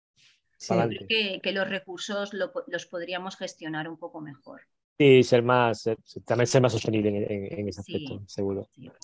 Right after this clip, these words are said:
Speaker 1: Hay algunos laboratorios que sí que están haciendo, eh, los expositores pequeños de mostrador,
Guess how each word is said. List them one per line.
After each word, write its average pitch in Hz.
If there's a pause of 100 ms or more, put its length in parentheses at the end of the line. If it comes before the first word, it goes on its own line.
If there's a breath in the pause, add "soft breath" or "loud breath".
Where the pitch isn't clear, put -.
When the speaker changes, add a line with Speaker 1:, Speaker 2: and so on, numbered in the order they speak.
(260 loud breath)
Speaker 1:
Hay 240
algunos 254
laboratorios 214
que 220
sí -
que 220
están 214
haciendo, 190
eh, 180
los 175
expositores 196
pequeños 190
de 180
mostrador, 180